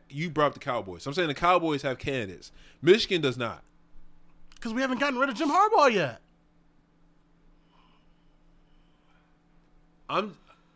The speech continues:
Speaker 1: I just, uh, looking at the landscape, I don't see anybody that we can get better than Jim Harbaugh.
Speaker 2: And who says the Cowboys has those candidates? It just says they're interested in them. It's,
Speaker 1: Cowboys
Speaker 2: the, it is a mutual interest.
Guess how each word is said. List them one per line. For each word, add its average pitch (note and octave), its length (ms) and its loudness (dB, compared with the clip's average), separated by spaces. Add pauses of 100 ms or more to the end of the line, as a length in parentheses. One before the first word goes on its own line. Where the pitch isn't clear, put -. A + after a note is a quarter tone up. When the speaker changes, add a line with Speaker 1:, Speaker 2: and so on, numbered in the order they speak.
Speaker 1:
I D#3 140 2
just, E3+ 300 -6
uh, C#3 80 -8
looking E3+ 260 0
at F#3+ 100 -2
the D#3+ 80 -4
landscape, E3+ 640 -2
I C#3+ 120 0
don't E3 160 -6
see D3 200 -8
anybody C#3+ 420 -2
that C3 120 -4
we B2+ 80 -10
can B2+ 60 -10
get B2 160 -6
better A#2 200 -6
than G#2 100 -10
Jim G#2 200 -14
Harbaugh. F2 360 -12 (460)
Speaker 2:
And B3+ 100 2
who D#4+ 140 2
says D#4+ 240 0
the A#3+ 80 -10
Cowboys G#3+ 420 -2
has G3+ 260 -2
those F#3+ 140 -6
candidates? F3 340 -4
It F3 60 -6
just F3 140 -8
says F3 160 0
they're D#3 180 -4
interested E3 540 -2
in A#2 160 -6
them. G2+ 100 -12 (760)
It's, G#3 140 4
Speaker 1:
Cowboys A3+ 420 6
Speaker 2:
the, A#3+ 80 -2
it C4+ 40 8
is C4+ 140 6
a G#3+ 60 4
mutual A3 440 6
interest. G3+ 540 2